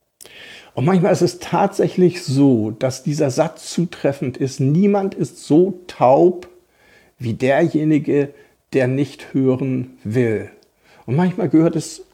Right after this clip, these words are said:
förmlich zu der Taktik eines Menschen, Gott sehr bewusst aus dem Weg zu gehen, weil man Gott in Verdacht hat, dass er immer dann Einspruch einlegt gegen meine Wünsche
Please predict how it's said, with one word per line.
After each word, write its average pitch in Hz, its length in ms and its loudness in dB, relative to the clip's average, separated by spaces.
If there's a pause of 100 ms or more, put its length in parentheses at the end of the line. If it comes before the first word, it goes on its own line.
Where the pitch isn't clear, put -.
(100)
förmlich 170 480 2
zu - 160 -8
der 143 280 -2
Taktik - 580 -2
eines 156 280 -6
Menschen, 156 520 -2 (720)
Gott 175 240 -4
sehr 208 360 2
bewusst 180 460 0
aus 165 120 0
dem 151 220 0
Weg 185 260 2
zu 127 200 -2
gehen, 107 560 -6
weil 151 320 2 (100)
man 151 400 -6
Gott - 300 -4
in 165 180 -6
Verdacht 160 760 -4
hat, 117 260 -4
dass 127 160 -8
er 131 160 -4
immer 185 240 2
dann 190 560 0 (880)
Einspruch 190 840 -2
einlegt 175 720 2
gegen 139 360 0
meine 165 520 2
Wünsche 170 640 0